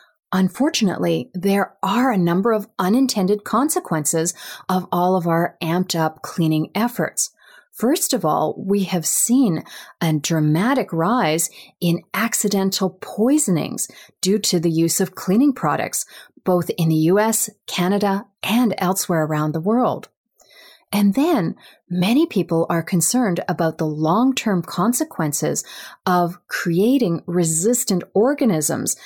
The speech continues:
as a result of some of the ingredients used in our cleaning products. We also have longer-term health concerns associated with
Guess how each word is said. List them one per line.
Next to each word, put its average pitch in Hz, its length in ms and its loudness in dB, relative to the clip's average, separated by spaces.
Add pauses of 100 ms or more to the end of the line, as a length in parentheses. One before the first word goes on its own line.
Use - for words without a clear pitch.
(280)
as 185 180 0
a 175 60 2
result 185 580 0 (120)
of 170 200 0
some 214 320 0
of 196 140 0
the 170 100 2
ingredients 165 720 0
used 160 340 0 (320)
in 185 200 2
our 160 100 0
cleaning 160 420 -2
products. - 680 -2 (640)
We 185 220 0
also 254 320 2
have 190 220 0
longer-term 175 720 0
health 240 380 -2
concerns 180 560 0 (320)
associated 190 760 0
with 160 240 -4